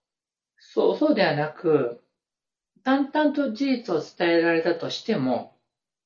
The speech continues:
ここからが肝なんですが、フィードフォワードっていうものとの対比ですね。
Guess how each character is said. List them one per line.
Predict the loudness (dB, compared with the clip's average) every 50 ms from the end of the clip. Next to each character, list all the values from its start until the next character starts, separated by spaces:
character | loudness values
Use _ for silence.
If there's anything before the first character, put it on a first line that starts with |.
| _ _ _ _ _
こ | -20 -10
こ | -4
か | 0 2
ら | 2 2
が | 2
肝 | 0 -2 -6 -4 -4
な | -4 -4 -6
ん | -8
で | -10
す | -14 -10 -8
が、 | -6 -6 -6 -8 -10 -16 _ _ _ _ _ _ -20 -20
フ | -16 -12 -8 -8
ィ | -2
ー | 0
ド | 2 0
フ | 2 4 4 6
ォ |
ワ | 6 6
ー | 6
ド | 4 2 0
っ | -2
て | -6 -4 -2 -2
い | 0 -2 -2 -4
う | -6 -8 -12 _ _ _ _ _ _ _ _ _ _ _ _ _ _ _
も | -6 -4 -4
の | -4 -4
と | -4 -4 -4
の | -4 -4
対 | 0 2 2 2
比 | 2 -2 -8
で | -14
す | -16 -14 -10
ね。 | -8 -8 -8 -10 -14